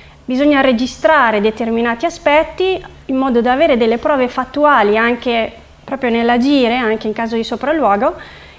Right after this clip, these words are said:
e bisogna avere la mentalità del fare un riesame e pensare di migliorare continuamente, un riesame periodico e un miglioramento continuo. Non,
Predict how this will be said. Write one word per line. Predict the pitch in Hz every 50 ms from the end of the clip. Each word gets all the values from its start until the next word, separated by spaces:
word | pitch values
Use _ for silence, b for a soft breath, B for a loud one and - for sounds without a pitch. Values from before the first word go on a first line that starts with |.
| B B -
e | - 349 302
bisogna | 370 370 370 392 370 381
avere | 381 370 349 311 285
la | 269 285
mentalità | 294 320 330 330 320 339 339 339 349 339 339 320 330 330 330
del | 262 311 311 311 311 311
fare | - 320 320 320
un | 320 320
riesame | 302 320 302 320 339 330 294 311 302 294 285 294 294 311 311 320 320 -
e | - 294 294 302 311 320 311 - - - -
pensare | - 311 330 330 320 320 302 294 302 294
di | 302
migliorare | 311 311 311 302 302 294 285 254 247 254
continuamente, | - 285 262 247 - 254 254 254 247 233 208 190 190 196 196 202 196
un | 202 220 220
riesame | 220 254 262 254 294 294 285 285
periodico | 277 294 339 330 320 277 247 240 240 277 277 - 330 330 330 B B B B B
e | - -
un | 311 311
miglioramento | 294 285 277 277 285 277 247 240 233 262
continuo. | 247 - 247 240 240 233 233 220 208 202 208 208 214 - - - - - b b b b b b b b b b b b b b b b b _ _ _ _ _ _ _
Non, | - 285 294 320 330 330